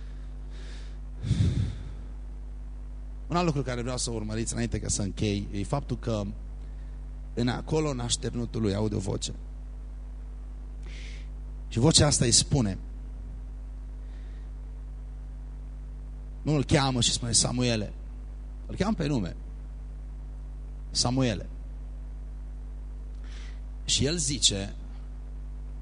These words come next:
"Iată-mă", auzit o voce, "Iată-mă." Și știți, în prima dată când merge, crede că e Eli,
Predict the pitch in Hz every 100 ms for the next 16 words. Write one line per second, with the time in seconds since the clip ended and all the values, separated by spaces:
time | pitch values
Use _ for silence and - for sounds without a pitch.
0 | - - - - - - 110 104 98 87
1 | 95 113 98 90 - - 90 - 110 87
2 | - - - - - - - - - -
3 | - - - - - - - - - -
4 | - - - - - - - - - -
5 | - - - - - 127 - 185 - -
6 | - - - - - - - - 131 143
7 | 135 135 123 131 123 123 120 - 120 113
8 | 101 - 120 101 95